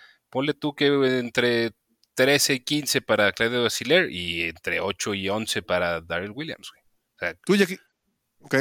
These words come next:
Speaker 1: con esa, con esa efecti-, con esa eficiencia, sobre todo, deja tú la efectividad, o sea,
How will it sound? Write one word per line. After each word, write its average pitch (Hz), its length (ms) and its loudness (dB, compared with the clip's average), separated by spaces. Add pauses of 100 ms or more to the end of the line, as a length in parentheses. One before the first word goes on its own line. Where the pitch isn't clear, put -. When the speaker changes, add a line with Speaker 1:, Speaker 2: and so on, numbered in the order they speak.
(100)
Speaker 1:
con 110 160 2
esa, 131 540 8
con 110 180 0
esa 127 180 2
efecti-, 101 400 -2
con 117 160 -4
esa 147 300 8
eficiencia, 110 680 2
sobre 92 280 -2
todo, 120 320 -4
deja 107 200 -2
tú 117 140 -10
la 110 80 -4
efectividad, 90 400 -10
o - 40 -10
sea, 101 140 -6